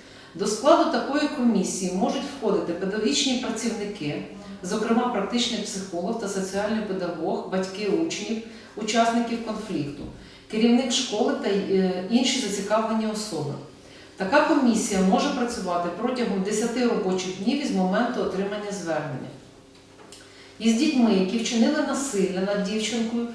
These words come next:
потрібно провести психолого-педагогічні заходи. Практичний психолог надає психологічну допомогу учениці, яка постраждала,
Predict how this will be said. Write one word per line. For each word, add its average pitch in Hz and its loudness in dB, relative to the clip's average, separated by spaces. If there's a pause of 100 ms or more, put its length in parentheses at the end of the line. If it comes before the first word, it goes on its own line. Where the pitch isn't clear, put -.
(280)
потрібно 247 2
провести 214 0 (340)
психолого-педагогічні 247 2
заходи. 156 -2 (440)
Практичний 320 2
психолог 196 0
надає 220 2
психологічну 240 0
допомогу 196 0
учениці, 247 -2
яка 233 0
постраждала, 185 -4